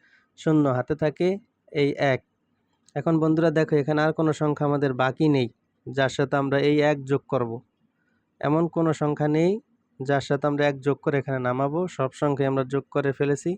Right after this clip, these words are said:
এজন্য এই একের এক এখানে নামিয়ে দিবা। তো এটাই হলো উত্তর। এবার চলো ঘ নাম্বারটা করি। প্রথমে এই পাঁচ, তারপরে সাত, তারপরে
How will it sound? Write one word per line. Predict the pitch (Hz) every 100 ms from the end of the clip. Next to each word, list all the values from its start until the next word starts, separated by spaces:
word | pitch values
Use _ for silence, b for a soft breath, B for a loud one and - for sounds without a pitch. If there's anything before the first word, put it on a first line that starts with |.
| _ b b b -
এজন্য | 131 147 147 147
এই | 151 143
একের | 139 156 151 160
এক | 180
এখানে | 139 127 131
নামিয়ে | 127 127 127 127
দিবা। | 127 123 - _ _ _ _ _ _ _ -
তো |
এটাই | 147 143 147
হলো | 143 165 226 - _ _
উত্তর। | 139 - - 117 - _ _ _ _ _ _ _ _ _ _ _ -
এবার | 131 135 -
চলো | 143 143 143 - _ _ _ _ _ -
ঘ | 127 123 135
নাম্বারটা | 139 139 135 135
করি। | 139 135 139 - _ _ _ _ -
প্রথমে | 135 139 135
এই | 131
পাঁচ, | 139 135 139 - - - _ _ _ -
তারপরে | 127 127 131 131 131 -
সাত, | 135 135 135 _ _ _ _ _ _
তারপরে | 131 131 131 127